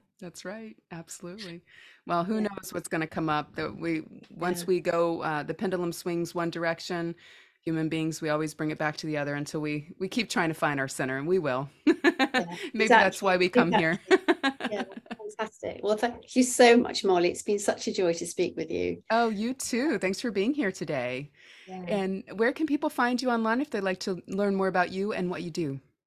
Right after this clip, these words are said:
Speaker 2: Yes, so my website is R Y Potential. dot co dot U K. And I'm very active on LinkedIn. So my name's Doctor Lizzie Bernthal, and I'm sure you'll put the name in the show notes anyway. But I think, yes, th-, and I,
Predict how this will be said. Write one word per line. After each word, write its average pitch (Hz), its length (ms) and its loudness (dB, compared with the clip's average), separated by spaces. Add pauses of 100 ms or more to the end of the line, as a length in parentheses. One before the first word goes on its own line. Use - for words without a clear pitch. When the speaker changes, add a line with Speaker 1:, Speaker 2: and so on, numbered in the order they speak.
(160)
Speaker 2:
Yes, 247 360 6
so 233 260 6
my 233 220 6
website 277 520 4
is 220 180 4
R 214 220 6
Y 202 260 6
Potential. 202 760 2 (280)
dot - 180 2
co 190 240 2
dot 185 240 -2
U 185 80 0
K. 208 400 -2 (580)
And 214 300 10
I'm 208 240 8
very 240 240 8
active 202 340 0
on 190 120 8
LinkedIn. 202 580 6
So - 180 0
my 202 120 4
name's 196 320 4
Doctor - 340 -2
Lizzie 202 420 4
Bernthal, 185 600 2 (100)
and 190 100 -2
I'm 190 60 2
sure 190 240 0
you'll 185 80 6 (100)
put - 80 -6
the 180 160 2
name 170 140 2
in 170 80 0
the 170 60 0 (100)
show 180 100 2
notes 175 280 0
anyway. 165 320 0 (420)
But 190 140 6
I 190 60 8
think, 190 340 2
yes, 175 320 0
th-, - 200 -4
and 196 200 6
I, 202 140 10